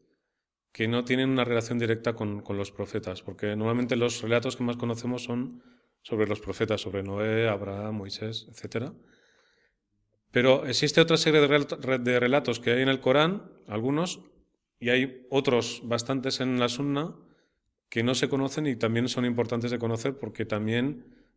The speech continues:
co-, Allah quiere con ellos transmitirnos una serie de, de lecciones morales y espirituales. Entonces, en el Corán encontramos, por ejemplo, los jóvenes de la caverna, tenemos, por ejemplo, la historia entre Luqman y su hijo,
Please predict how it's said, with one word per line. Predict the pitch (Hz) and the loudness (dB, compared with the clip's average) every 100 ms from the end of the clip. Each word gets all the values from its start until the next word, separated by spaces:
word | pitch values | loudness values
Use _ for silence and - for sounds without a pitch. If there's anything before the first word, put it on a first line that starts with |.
| _ _ _ | _ _ _
co-, | - 113 117 | -6 -4 -2
Allah | 120 113 123 127 | 0 4 6 6
quiere | 131 123 | 4 -2
con | 120 117 | 0 0
ellos | 131 | 0
transmitirnos | 131 110 107 101 113 120 120 | -2 -2 -2 -4 -4 -4 -4
una | 117 | -4
serie | 113 117 113 | -2 -2 2
de, | 110 104 101 95 95 - _ _ _ | 2 2 0 -2 -8 -18 _ _ _
de | - 104 | -6 -2
lecciones | 104 104 - 110 113 | 0 -2 -2 0 0
morales | 101 98 98 92 - - - | 0 0 0 -4 -10 -16 -10
y | 101 | -10
espirituales. | - 95 92 98 95 90 - _ _ _ _ _ | -8 -10 -8 -8 -10 -12 -18 _ _ _ _ _
Entonces, | - 120 | -4 0
en | 120 | 2
el | 117 | 4
Corán | 120 123 | 4 4
encontramos, | 123 117 123 123 | 2 0 2 2
por | 117 117 | 2 0
ejemplo, | 117 123 120 120 117 120 | 2 -2 2 6 6 4
los | 127 110 | 0 -4
jóvenes | - 113 113 113 | 0 2 2 4
de | |
la | 113 | 4
caverna, | 113 127 131 127 147 - - _ _ _ - _ _ _ | 4 2 2 -2 -4 -12 -20 _ _ _ -20 _ _ _
tenemos, | - 113 113 | -4 -2 0
por | 113 | -2
ejemplo, | 113 123 113 113 | -2 -2 2 4
la | 113 | 4
historia | 110 117 | 2 0
entre | 113 110 | 2 2
Luqman | 107 104 110 110 107 107 110 | 2 2 2 2 2 -2 -6
y | 120 | -8
su | 110 113 | -4 0
hijo, | 127 131 139 156 160 - | 0 0 -2 -4 -8 -20